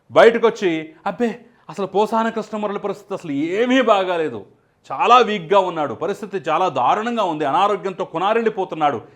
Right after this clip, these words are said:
ఇంకేముంది, ఈ క్షణమా మరో క్షణమా అనేటట్టుగా పరిస్థితి ఉందని" చెప్పేసి ఇక్కడ బయటకొచ్చి సదరు so called అమర్నాథ్ రెడ్డి గారు ఆయన డ్రామా ఇక్కడ మీడియా ముందు స్టార్ట్ చేశారు. ఇక ఇదే దొరికిందే తడవుగా ఈ బయటని పట్టుకొని, ఈయన మాట్లాడిన దాన్ని పట్టుకొని,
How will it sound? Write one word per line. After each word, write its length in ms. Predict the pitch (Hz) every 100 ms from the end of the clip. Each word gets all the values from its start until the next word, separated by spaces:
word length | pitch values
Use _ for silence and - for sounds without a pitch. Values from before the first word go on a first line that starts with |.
| _ _ 139
ఇంకేముంది, 640 | 165 220 233 226 220 214
ఈ 300 | 226 202 175
క్షణమా 520 | 196 - 214 202 208 214
మరో 240 | 190 202
క్షణమా 400 | 202 202 196 190
అనేటట్టుగా 460 | 185 175 170 175 185
పరిస్థితి 380 | 180 175 -
ఉందని" 160 | 170 160 160
చెప్పేసి 640 | 151 139 165 113 127 - _ _ _ -
ఇక్కడ 220 | 156 214
బయటకొచ్చి 500 | 208 226 220 220 220
సదరు 420 | 185 190 180 147 170
so 60 | 190
called 260 | 190 185
అమర్నాథ్ 400 | 165 170 165 151
రెడ్డి 180 | 147 139
గారు 380 | 156 113 110 139 - _ _ -
ఆయన 320 | 147 170 175
డ్రామా 340 | 151 147 147 190
ఇక్కడ 200 | 175 147
మీడియా 280 | 127 123 113
ముందు 180 | 131
స్టార్ట్ 320 | 135 107 - -
చేశారు. 320 | - - _ _ _ -
ఇక 80 | 196 208 180 185 160
ఇదే 200 | 190 196
దొరికిందే 540 | 151 202 208 226 226
తడవుగా 760 | 214 202 202 196 160 160 175 - _ _ -
ఈ 120 | 185
బయటని 440 | 156 165 208 202 208
పట్టుకొని, 480 | 190 185 180 175 170
ఈయన 380 | - _ - 160
మాట్లాడిన 520 | 151 165 202 190 185
దాన్ని 180 | 170 151
పట్టుకొని, 540 | 151 147 147 135 135